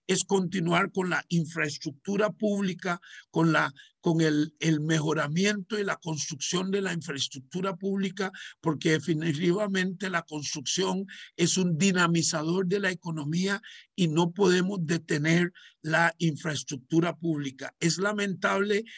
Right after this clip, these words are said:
que por actos de corrupción, como lo que aconteció con Cochinilla y con el Diamante, este,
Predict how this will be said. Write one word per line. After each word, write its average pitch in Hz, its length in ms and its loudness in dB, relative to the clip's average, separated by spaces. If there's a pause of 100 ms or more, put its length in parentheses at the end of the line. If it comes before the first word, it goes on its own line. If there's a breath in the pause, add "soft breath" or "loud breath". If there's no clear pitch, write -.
(140 loud breath)
que 170 140 0
por 160 240 -2
actos 175 380 0
de 175 160 -4
corrupción, 185 720 0
como 156 240 -8
lo 135 160 -6
que 147 100 -8
aconteció 143 680 -4
con 175 220 -6
Cochinilla 175 840 -2 (280 loud breath)
y 151 140 -4
con 151 220 0
el 147 120 2
Diamante, 175 760 2 (300 loud breath)
este, 151 520 0